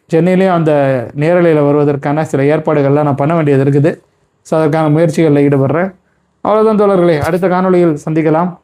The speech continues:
அதுவரையில உங்களிடமிருந்து விடைபெற்றுக் கொள்வது உங்கள் இம்மானுவேல். நன்றி,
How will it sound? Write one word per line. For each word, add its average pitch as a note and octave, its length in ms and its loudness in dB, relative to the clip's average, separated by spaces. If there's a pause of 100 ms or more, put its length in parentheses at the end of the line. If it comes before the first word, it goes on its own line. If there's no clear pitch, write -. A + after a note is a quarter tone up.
(140)
அதுவரையில D#3 440 2
உங்களிடமிருந்து D3+ 680 0
விடைபெற்றுக் C#3+ 400 -2
கொள்வது C3+ 380 0
உங்கள் C#3+ 320 0
இம்மானுவேல். C#3 460 0 (440)
நன்றி, C3+ 420 0